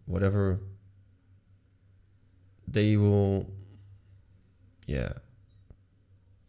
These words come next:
Speaker 2: And they're not gonna last very long.
Speaker 1: No, that's,
Speaker 2: No.
Speaker 1: that's what I, yeah, that's what I
Speaker 2: Yeah.
Speaker 1: was, they're not going to last very long. So no,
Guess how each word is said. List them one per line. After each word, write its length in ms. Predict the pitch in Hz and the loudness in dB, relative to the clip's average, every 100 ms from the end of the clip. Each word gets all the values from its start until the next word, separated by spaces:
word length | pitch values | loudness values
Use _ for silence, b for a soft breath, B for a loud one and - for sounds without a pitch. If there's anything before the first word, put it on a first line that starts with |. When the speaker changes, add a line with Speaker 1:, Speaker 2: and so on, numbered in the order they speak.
| _ _ - | _ _ 2
Speaker 2:
And 160 | 127 | 4
they're 80 | 117 | 6
not 100 | 127 | 4
gonna 140 | 110 101 | 4 6
last 220 | 101 - | 4 6
very 220 | 98 95 | 4 4
long. 260 | 92 90 98 | 2 -2 4
Speaker 1:
No, 380 | 151 180 135 92 - | 6 8 8 6 0
that's, 480 | - 120 - - - - | 0 0 0 -6 -8 -10
Speaker 2:
No. 220 | 104 101 | -8 -4
Speaker 1:
that's 180 | 101 95 | -4 -2
what 120 | 104 | 0
I, 200 | 101 95 - | 2 2 0
yeah, 260 | 98 87 85 - | 0 0 -2 -8
that's 220 | - - | -8 -2
what 120 | 101 | 2
I 180 | 98 92 | 4 6
Speaker 2:
Yeah. 220 | 92 85 85 | 6 6 2
Speaker 1:
was, 40 | - | 2
they're 220 | 110 101 | 4 6
not 100 | 95 | 4
going 200 | 95 95 | 4 2
to 120 | - | 2
last 240 | 95 90 - | 2 2 2
very 260 | 85 82 | 2 2
long. 300 | 87 85 85 - b b b b - | 0 0 -2 -4 b b b b -4
So 240 | - 113 | 4 8
no, 180 | 117 110 | 8 8